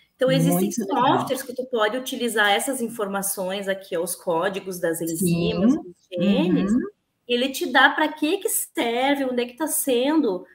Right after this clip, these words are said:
Speaker 1: utilizada, né, a rota metabólica de determinada enzima, de qual micro-organismo, o que que tá fazendo, sabe? Então,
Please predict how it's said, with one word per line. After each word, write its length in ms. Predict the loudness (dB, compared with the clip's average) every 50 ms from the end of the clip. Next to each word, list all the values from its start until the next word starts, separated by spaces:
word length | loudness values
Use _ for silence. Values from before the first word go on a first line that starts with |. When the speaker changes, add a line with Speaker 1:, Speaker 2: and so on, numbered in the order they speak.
| _ _ _ _ _ _ -16
Speaker 1:
utilizada, 1080 | -12 -8 -8 -4 -2 -2 -2 0 2 2 4 4 6 8 8 8 6 6 4 2 0
né, 340 | 0 -2 -2 -2 -2 0 0
a 120 | 0 0
rota 440 | 0 0 0 2 2 2 0 0 0
metabólica 800 | -2 -2 -2 -2 -2 -2 -2 -2 -2 -2 -2 -2 -2 -4 -6 -8
de 100 | -10 -10
determinada 580 | -10 -10 -10 -8 -8 -8 -6 -6 -6 -6 -6 -8
enzima, 920 | -8 -8 -10 -10 -10 -10 -10 -8 -4 -2 -2 -2 -2 -2 -2 -4 -4 -6
de 80 | -6
qual 340 | -12 _ -4 -2 0 2 4
micro-organismo, 1040 | 4 2 2 2 0 -2 0 0 -2 -2 -2 -2 -4 -4 -2 -2 -2 -2 -2 -2 -4
o 40 | -4
que 140 | -4 -6 -8
que 100 | -8 -6
tá 140 | -4 -4 -4
fazendo, 920 | -2 -2 -4 -4 -4 -4 -6 -6 -6 -4 -2 -2 -2 -2 -2 -4 -4 -6 -6
sabe? 520 | -8 -8 -6 -4 -4 -4 -4 -4 -6 -8
Então, 360 | -12 -10 -6 -6 -4 -4 -6